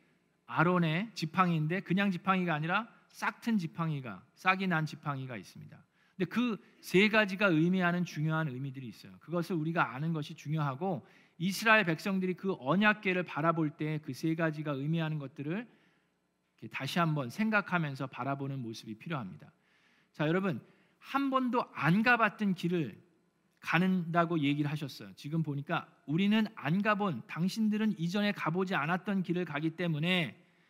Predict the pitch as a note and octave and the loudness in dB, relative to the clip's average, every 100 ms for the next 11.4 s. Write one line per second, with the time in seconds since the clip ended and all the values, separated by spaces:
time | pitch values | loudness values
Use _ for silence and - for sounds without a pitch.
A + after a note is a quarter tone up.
0 | _ _ - E3 F#3 G3+ F#3+ F3+ F3 E3+ | _ _ 0 2 4 2 2 2 0 0
1 | E3 D3 D3+ F3 D#3+ D3+ - C#3 C#3+ C#3 | -2 -4 -4 -2 -2 -4 -6 -8 -8 -6
2 | C#3+ A2 B2+ D3+ C#3+ C#3 B2+ D3 C3+ A#2+ | -6 -6 -6 -4 -4 -6 -10 -8 -6 -6
3 | C3+ E3 C3 D#3+ E3 G2+ - - - - | -4 -2 -2 -2 -2 -4 -14 -20 -12 -2
4 | F3 F3 A#3 A#3 E3+ F3 A#3 A3+ A3 G#3 | 0 0 -2 0 4 6 6 4 4 0
5 | G3 F3+ F3+ D3 D3+ D#3+ D#3+ D#3 C3+ B2+ | -2 -4 0 0 0 -2 -2 -2 -4 0
6 | F3 B3 - _ _ - D#3+ D#3+ C#3 E3 | -2 -2 -10 _ _ -2 0 2 2 2
7 | E3 E3 D3+ D#3 E3+ D3 D3+ C#3 C3 - | 0 -2 0 0 2 0 -2 -4 -8 -12
8 | A2+ - C3+ F#2+ - _ _ _ - G#3+ | -16 -10 -8 -8 -14 _ _ _ -4 0
9 | G#3 F#3+ F3+ C3 C#3+ D3 D3 C#3+ C#3+ C3 | 2 2 0 0 -2 0 0 -2 -4 -8
10 | C#3 C#3+ E3+ - A2+ C3+ C#3+ B2+ B2 G#2 | -6 -4 -4 -8 -10 -6 -6 -6 -8 -10
11 | G#2 E2+ - | -12 -16 -20